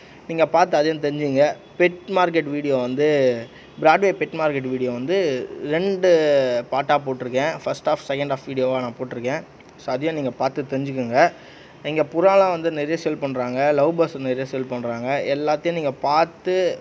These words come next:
உங்களுக்கு ஓகேவா இருந்தா, உங்களுக்கு சாட்டிஸ்ஃபேக்ஷனாக இருந்தா மட்டும் வாங்குங்க, இல்லைனா கண்டிப்பா வாங்காதீங்க. அதேமாரி வந்து டாக் வாங்க போறீங்க அப்படின்னா, டாக் யாருன்னா வீட்ல வளர்க்குறாங்க, உங்களுக்கு டாகை பத்தி உங்களுக்கு தெரியும், இல்ல உங்க ஃப்ரெண்ட்ஸுக்கு யாருக்குன்னா தெரியும் அப்படின்னா, அவங்கள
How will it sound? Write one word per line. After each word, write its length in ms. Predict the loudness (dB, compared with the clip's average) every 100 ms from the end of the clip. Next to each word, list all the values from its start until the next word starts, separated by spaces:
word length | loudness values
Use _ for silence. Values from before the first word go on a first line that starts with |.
| -10
உங்களுக்கு 500 | -8 -6 -2 0 0
ஓகேவா 340 | 0 2 2
இருந்தா, 320 | 0 -2 -2
உங்களுக்கு 320 | -2 -6 -6 -8
சாட்டிஸ்ஃபேக்ஷனாக 420 | -2 -4 -2 -4
இருந்தா 380 | -4 0 2 2
மட்டும் 320 | 0 0 0
வாங்குங்க, 540 | 2 0 -2 2 2 2 -14 -20 -12 -2
இல்லைனா 220 | 0 2
கண்டிப்பா 400 | 0 2 2 4
வாங்காதீங்க. 600 | 2 0 0 0 0 -2
அதேமாரி 260 | 0 -2 -2
வந்து 240 | -4 0
டாக் 200 | 4 4
வாங்க 380 | 4 0 0 -4
போறீங்க 200 | -4 -4
அப்படின்னா, 260 | -4 -4 0
டாக் 200 | 0 0
யாருன்னா 380 | 0 0 -2
வீட்ல 340 | -2 -2 -2 0
வளர்க்குறாங்க, 600 | 0 -2 -2 0 2 2
உங்களுக்கு 460 | 0 -4 -4 -4
டாகை 160 | -2 -2
பத்தி 260 | -2 -4 -4
உங்களுக்கு 280 | -2 -4
தெரியும், 560 | -2 0 2 2 2 0 -6 -20 -20 -2
இல்ல 160 | 0
உங்க 140 | 0 -2
ஃப்ரெண்ட்ஸுக்கு 420 | -6 -4 0 2
யாருக்குன்னா 320 | 2 0 -2
தெரியும் 340 | 0 0 0 0
அப்படின்னா, 320 | -2 -2 -2
அவங்கள 380 | 0 0 0